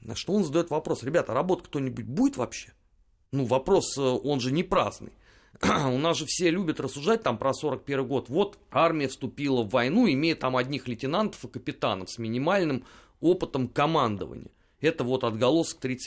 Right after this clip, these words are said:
седьмого года. А то, что у нас ровно то же самое было в Н К В Д, ведь никого не волнует.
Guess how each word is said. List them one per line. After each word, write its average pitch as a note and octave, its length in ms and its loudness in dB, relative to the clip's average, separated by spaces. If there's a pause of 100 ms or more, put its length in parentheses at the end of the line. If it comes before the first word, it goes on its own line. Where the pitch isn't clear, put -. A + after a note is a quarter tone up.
седьмого B2 260 -4
года. A#2+ 220 -6 (340)
А C3+ 120 2
то, A#3+ 140 2
что G3+ 140 0
у A3 40 2
нас A3 200 2
ровно A3 260 4
то G#3 160 0
же - 60 2
самое F#3+ 340 2
было F3+ 280 2
в E3 80 0
Н G3 100 2
К G3 140 0
В A3 100 2
Д, D4 140 4
ведь A#3 160 0
никого G#3 360 2
не E3+ 140 0
волнует. F#3+ 400 2